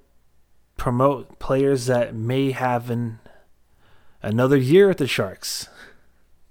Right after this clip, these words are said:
Tomas Hertl has yet to been offered a contract. Some people are speculating with the whole Evander Kane, um, contract termination that perhaps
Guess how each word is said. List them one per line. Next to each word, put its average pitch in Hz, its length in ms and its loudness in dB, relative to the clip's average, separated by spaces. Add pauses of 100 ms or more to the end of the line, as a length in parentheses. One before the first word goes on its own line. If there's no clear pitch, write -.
(460)
Tomas 156 460 -2
Hertl 143 340 0
has 113 260 -6
yet 131 180 -2
to 131 120 -8
been 117 200 -6
offered 107 440 -8
a 95 40 -16
contract. 117 500 -8
Some 110 180 -6
people 113 260 -6
are 95 60 -8
speculating 113 680 -6
with 107 120 -6
the 107 80 -8
whole 107 180 -4
Evander 98 360 -8 (100)
Kane, 143 580 -10 (920)
um, 98 560 -14 (500)
contract 139 500 -2
termination 143 640 -4
that 113 200 -6
perhaps 113 500 -6